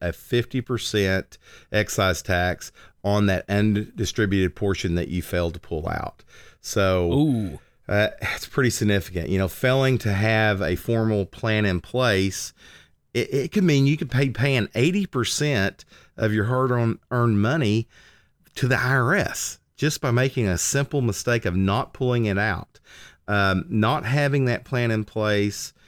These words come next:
Speaker 1: um, it, it, it, it, it could really affect you 'cause there's no
Speaker 2: Yeah.
Speaker 1: do-overs. And that's the thing on that, you know.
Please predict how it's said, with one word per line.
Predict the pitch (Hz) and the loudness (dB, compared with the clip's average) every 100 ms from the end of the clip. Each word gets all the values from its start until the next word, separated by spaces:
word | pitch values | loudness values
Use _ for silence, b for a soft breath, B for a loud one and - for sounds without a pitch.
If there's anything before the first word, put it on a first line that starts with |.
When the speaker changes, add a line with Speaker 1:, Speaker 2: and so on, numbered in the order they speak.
| b b b | b b b
Speaker 1:
um, | 107 98 95 95 92 95 _ _ _ _ | -4 0 0 0 -2 -6 _ _ _ _
it, | 107 - | -6 -4
it, | 101 - | -4 -6
it, | 104 92 | -6 -6
it, | 110 117 - | -4 -6 -4
it | 123 120 | -4 -2
could | 110 | -2
really | 101 107 120 120 117 107 | -2 0 2 4 4 4
affect | 92 - 92 - - | 2 0 -2 -2 -8
you | |
'cause | - 98 | -4 -2
there's | 117 110 | 0 0
no | 135 139 135 | 2 4 2
Speaker 2:
Yeah. | 117 73 127 | 2 -2 0
Speaker 1:
do-overs. | 127 107 87 73 71 - - | 4 4 2 -2 -6 -10 -6
And | 92 95 | 0 2
that's | 107 - | 0 -2
the | 92 | -6
thing | 113 101 95 | -2 0 0
on | 90 | 0
that, | 87 69 110 | -2 -4 -2
you | |
know. | 95 | -2